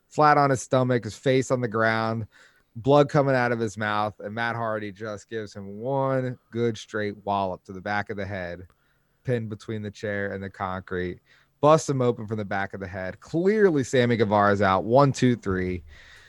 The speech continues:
They sh-, a private party comes after, presumably they've been fighting with Gangrel and Santana Ortiz this whole time.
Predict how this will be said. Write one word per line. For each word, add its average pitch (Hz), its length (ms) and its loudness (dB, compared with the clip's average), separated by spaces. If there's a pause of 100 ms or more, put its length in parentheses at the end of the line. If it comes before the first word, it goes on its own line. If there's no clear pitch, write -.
(360)
They 110 100 2
sh-, - 180 -2 (260)
a 98 80 -4
private 165 400 4
party 131 280 6
comes 120 480 0
after, 113 600 0 (200)
presumably 135 560 6
they've 120 200 6
been 113 160 0
fighting 113 460 -2
with 104 300 -4 (600)
Gangrel 120 600 0
and 101 340 -2 (200)
Santana 123 420 0
Ortiz 113 440 -2
this 98 160 -8
whole 98 140 -4
time. 98 400 -6